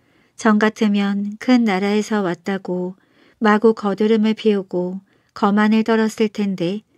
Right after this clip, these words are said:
아주 공손해져서 모르는 게 있으면 떡보에게 묻곤 했습니다. 임금님이 기분이 좋아서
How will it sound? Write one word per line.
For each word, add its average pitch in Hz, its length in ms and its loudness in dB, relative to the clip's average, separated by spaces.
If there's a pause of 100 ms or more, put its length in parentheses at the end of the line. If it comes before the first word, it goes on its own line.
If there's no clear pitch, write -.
(300)
아주 208 320 2
공손해져서 202 1040 -2 (360)
모르는 226 460 6
게 220 120 0
있으면 185 840 -8 (140)
떡보에게 226 680 2
묻곤 185 420 -4
했습니다. 196 720 -6 (840)
임금님이 233 680 4
기분이 220 480 0
좋아서 190 680 -6